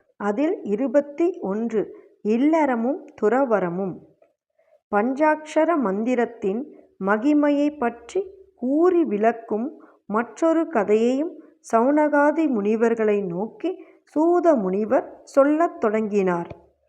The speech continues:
பாடபம் என்னும் தேசத்தில் மால்யபுரம் என்ற ஒரு பெரிய நகரம் இருந்தது. அந்த நகரத்தில் அதிபுத்திசாலியான அந்தணன் ஒருவன் வசித்து வந்தான். அவன் பெயர்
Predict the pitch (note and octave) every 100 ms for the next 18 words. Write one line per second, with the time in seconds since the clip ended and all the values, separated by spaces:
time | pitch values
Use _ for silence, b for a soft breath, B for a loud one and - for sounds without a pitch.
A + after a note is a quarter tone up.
0 | _ _ _ A3+ A#3+ C#4+ C#4 B3+ D#4+ D#4
1 | D4+ A3 G#3 G#3+ G#3+ G#3 F4+ B B B
2 | - G#3 C4+ - B3+ - - G3+ D4+ -
3 | - _ G3 G#3 C4 D4+ D4+ A#3+ C4 D4
4 | F4 - G3+ G#3+ B3 C4 A3+ F#3+ G#3+ -
5 | - A3+ B3 D4+ E4+ C4+ F#3+ F#3 A3+ D4+
6 | G4 A3+ A3 B3 G#3 F3 E3+ B B B
7 | B F#3 B3+ D#4 E4+ D4+ F3 D#3+ A3 G#3+
8 | - G3 A#3+ - B B B G3 A3+ E4+
9 | D#4+ A3+ A3+ - D4+ D4+ B3+ B3+ B3+ A#3+
10 | B3 C#4 E4 D4+ G3+ G3 C4 C#4+ C4+ C4
11 | G3+ F3+ G#3 B3+ F4+ B B B A#3 A#3+
12 | D#4 D#4 - C#4 A3 G3+ F#3+ F3+ F3 b
13 | b b G3 A3 D4+ D#4 D4+ G3 F3+ A3+